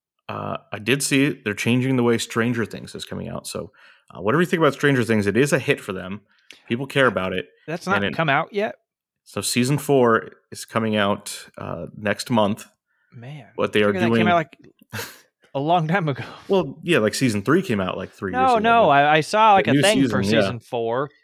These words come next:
Speaker 1: So
Speaker 2: I'm
Speaker 1: season
Speaker 2: over it.
Speaker 1: four.
Speaker 2: I don't care anymore.
Speaker 1: Yeah.
Speaker 2: Uh, it got too weird.
Speaker 1: Well, it's just creepy that it's, like, been, like, one year in the show, but it's been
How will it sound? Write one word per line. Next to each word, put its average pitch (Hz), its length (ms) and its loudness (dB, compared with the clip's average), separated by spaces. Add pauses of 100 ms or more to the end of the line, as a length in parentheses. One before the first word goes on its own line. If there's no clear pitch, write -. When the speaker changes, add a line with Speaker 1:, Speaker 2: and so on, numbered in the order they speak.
(160)
Speaker 1:
So - 140 -4
Speaker 2:
I'm 226 200 6
Speaker 1:
season 180 100 4
Speaker 2:
over 147 300 6
it. 117 60 6
Speaker 1:
four. 107 60 6
Speaker 2:
I 151 80 6
don't 143 140 0
care 131 260 2
anymore. 107 440 -6 (360)
Speaker 1:
Yeah. 110 220 2
Speaker 2:
Uh, 110 240 -2 (140)
it 160 80 -4
got 135 300 -2
too 147 160 -4
weird. 110 440 -6 (360)
Speaker 1:
Well, 165 120 6
it's 160 100 0
just - 180 -2
creepy 127 400 2
that 104 200 4
it's, 101 160 -2
like, 101 300 -2
been, 104 160 0
like, 101 200 -2
one 101 240 0
year 104 240 2
in 107 80 0
the 101 80 -2
show, 107 280 0
but 101 140 0
it's 95 100 -6
been 98 320 -6